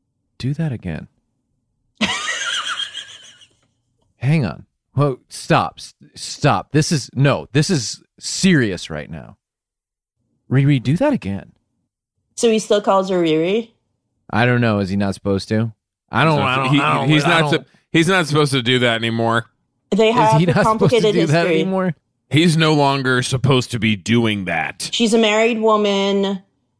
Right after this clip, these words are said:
Speaker 3: He is married to a married woman.
Speaker 1: He's
Speaker 2: Yeah.
Speaker 1: married to a married woman.
Speaker 2: Yeah, I, I don't know if that would be welcome, if you know what I'm saying.
Speaker 1: Mm-hmm. I don't. But that's what makes our dynamic work,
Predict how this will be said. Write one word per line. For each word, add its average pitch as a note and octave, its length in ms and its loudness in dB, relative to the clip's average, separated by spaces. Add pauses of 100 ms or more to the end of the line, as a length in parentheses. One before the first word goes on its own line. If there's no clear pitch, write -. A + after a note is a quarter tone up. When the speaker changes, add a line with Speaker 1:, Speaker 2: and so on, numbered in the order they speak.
Speaker 3:
He F#3+ 240 2
is G3 180 2
married E3 640 2
to C#3 180 4
a A#2 200 2
married B2 800 0 (120)
woman. F2 600 -4 (880)
Speaker 1:
He's D#3+ 160 -4
Speaker 2:
Yeah. D#3+ 260 4
Speaker 1:
married F2+ 280 -4
to F2+ 100 -4
a E2+ 40 -4
married E2+ 380 -4
woman. D#2 380 -8 (340)
Speaker 2:
Yeah, E3+ 300 2
I, C#3+ 340 0
I E3 140 2
don't F#3+ 200 0
know E3 160 0
if D3+ 140 -6
that D3 240 0
would C#3 200 -6
be C#3 300 -2
welcome, C#3 880 -2
if - 160 -10
you C#3+ 80 -4
know D3 160 -2
what C#3 100 -4
I'm C3 140 -6
saying. D#2+ 520 -12 (840)
Speaker 1:
Mm-hmm. F2 540 -4 (600)
I F#3 160 2
don't. F#3+ 420 2 (300)
But F3+ 160 4
that's A#3+ 240 2
what A#3 120 4
makes F#3 340 0
our E3+ 300 0
dynamic C#3 800 -4
work, A#2 720 -4